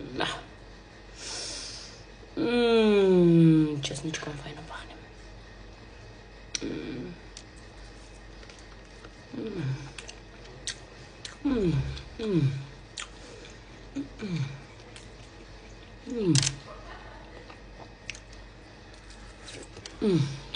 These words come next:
Люблю молоденький прокольцяний коріандр, коріандр. Та ви що?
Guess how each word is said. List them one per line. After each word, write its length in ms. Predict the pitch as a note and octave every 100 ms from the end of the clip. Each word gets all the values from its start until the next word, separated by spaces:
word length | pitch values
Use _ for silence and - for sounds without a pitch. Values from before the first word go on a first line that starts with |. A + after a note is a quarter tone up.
| - - - - - - - - - - - - - - - - - - - - - - - - - - - -
Люблю 240 | A3+ G3 G#3 - - - - -
молоденький 600 | G#3+ F#3+ F#3+ G3+ G3+ F#3+
прокольцяний 580 | E3 F3 F#3+ F#3 F3 E3+
коріандр, 500 | E3 F3 E3+ E3 D#3+ - -
коріандр. 560 | F#3+ F#3 F#3 F3 D3 C3 - - - - - - - - - - - - - - - - - - - - - - - - - - - - -
Та 120 | B3
ви 140 | A#3+ B3
що? 380 | - A#3 F3+